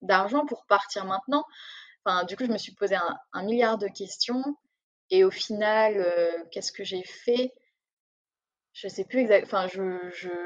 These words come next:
je me suis dit, quoi qu'il arrive, je sais plus pourquoi j'ai, j'ai, ah si, c'est ça, en fait, je me suis dit, <laughs> je réfléchis en même temps.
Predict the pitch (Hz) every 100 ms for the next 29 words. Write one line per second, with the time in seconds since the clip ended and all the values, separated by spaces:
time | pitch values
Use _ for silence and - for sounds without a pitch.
0 | 170 170 165 175 - _ _ _ - 202
1 | - 202 247 262 220 - 233 214 196 -
2 | 233 247 226 202 202 - 254 254 233 226
3 | 196 185 180 185 185 180 175 170 170 -
4 | _ _ _ _ _ _ _ _ - 214
5 | - 269 220 - 240 214 240 214 196 -
6 | 202 190 294 - - - - - 214 -
7 | - 202 214 240 214 185 - -